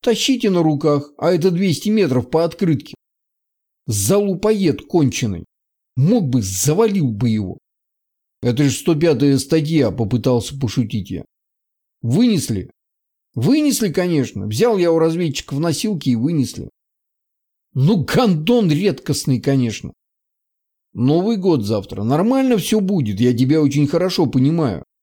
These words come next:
Сам бы весь этот зоопарк разогнал.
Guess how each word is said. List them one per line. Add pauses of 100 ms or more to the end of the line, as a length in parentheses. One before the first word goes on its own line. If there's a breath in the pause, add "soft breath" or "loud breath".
(260)
Сам
бы
весь
этот
зоопарк
разогнал.